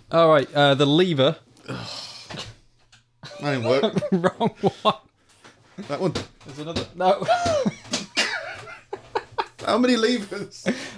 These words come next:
Speaker 1: There's one. If you, it clicks.
Speaker 2: Okay.
Speaker 1: It's got several.
Speaker 2: Right. Got it.
Speaker 1: Push it right down. It'll stop it leaning completely.
Speaker 2: Yeah, that's fine.
Speaker 1: Yeah.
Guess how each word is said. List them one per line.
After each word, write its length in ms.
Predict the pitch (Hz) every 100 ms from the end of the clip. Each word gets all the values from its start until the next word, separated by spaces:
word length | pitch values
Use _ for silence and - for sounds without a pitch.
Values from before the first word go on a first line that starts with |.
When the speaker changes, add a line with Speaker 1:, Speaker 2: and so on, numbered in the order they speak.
| -
Speaker 1:
There's 120 | 165
one. 360 | 190 185 170 156 - _ - - -
If 180 | 139 131
you, 100 | 139 - - - _ - - -
it 180 | 151 -
clicks. 640 | - 175 151 - - - -
Speaker 2:
Okay. 180 | - - - -
Speaker 1:
It's 120 | -
got 240 | - 135 -
several. 440 | 143 131 127 123 - - -
Speaker 2:
Right. 80 | - - - - - - _ _ _ -
Got 140 | - -
it. 60 | 143 135 -
Speaker 1:
Push 160 | 143 151
it 60 |
right 280 | 135 143 135
down. 300 | 139 120 117
It'll 120 | 120
stop 280 | - 131 -
it 80 | 143
leaning 320 | 120 120 117
completely. 400 | - 120 123 -
Speaker 2:
Yeah, 60 | 123 - _
that's 140 | 113 -
fine. 260 | - - 98 - - 202
Speaker 1:
Yeah. 120 | 139